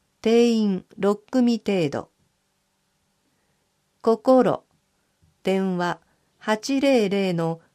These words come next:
六八三八。木田町十八番一号。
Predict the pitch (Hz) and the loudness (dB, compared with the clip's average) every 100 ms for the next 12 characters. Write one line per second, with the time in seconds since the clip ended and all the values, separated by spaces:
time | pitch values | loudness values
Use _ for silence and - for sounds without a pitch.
0 | - 202 208 214 285 262 262 262 165 160 | -10 0 0 0 -4 -2 -2 -2 -8 -4
1 | 175 185 185 165 160 - 160 - _ _ | -2 -2 -4 -8 -8 -8 -10 -10 _ _
2 | _ _ _ _ _ _ - - 233 233 | _ _ _ _ _ _ -20 -8 -4 2
3 | 269 269 - 190 165 151 170 233 254 262 | 2 0 -2 0 2 0 -2 -2 0 0
4 | 262 254 254 220 165 147 - 180 165 - | -2 -2 -2 0 0 -4 -6 -8 -8 -4
5 | 208 170 139 92 - | -2 0 -2 -4 -8